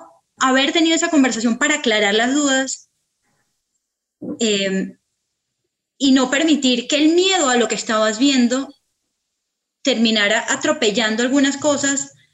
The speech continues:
que tal vez pudiste haber resuelto de otra forma en tu vida. Eh, y yo no estoy diciendo que nosotros estemos haciendo las cosas perfectamente, ¿no? O sea, ese es nuestro estilo de vida. Pero sí creo que,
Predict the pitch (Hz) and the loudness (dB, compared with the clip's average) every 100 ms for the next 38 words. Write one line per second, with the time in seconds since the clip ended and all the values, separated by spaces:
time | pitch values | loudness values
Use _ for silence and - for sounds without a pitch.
0 | _ _ - 247 240 208 220 233 - - | _ _ -4 -2 0 0 2 0 -4 -4
1 | 302 311 302 302 285 277 277 285 262 269 | 0 0 0 -2 0 0 -2 -2 -2 0
2 | 262 262 262 277 254 254 240 254 254 - | -2 -2 -4 -2 0 0 0 0 0 -4
3 | - _ _ _ _ _ _ _ _ _ | -12 _ _ _ _ _ _ _ _ _
4 | _ _ _ _ - 220 254 240 220 285 | _ _ _ _ -6 -2 0 0 0 2
5 | 285 294 294 240 220 220 269 240 214 240 | 2 2 2 2 0 0 0 0 0 0
6 | 214 233 - 214 - - 370 - 262 - | 0 -2 -2 -4 -4 -4 -4 -2 -4 -2
7 | - 240 214 185 165 165 208 330 196 202 | -2 0 -2 -4 -8 -8 -8 -8 -6 -2
8 | 190 190 240 262 247 190 - 196 196 208 | -2 0 2 0 0 -8 -6 -4 -2 0
9 | 254 196 - - - _ 247 226 220 - | 0 -2 -6 -18 -20 _ -2 0 0 -2
10 | 254 269 254 247 254 285 262 247 | -4 -2 -2 -2 -2 0 0 0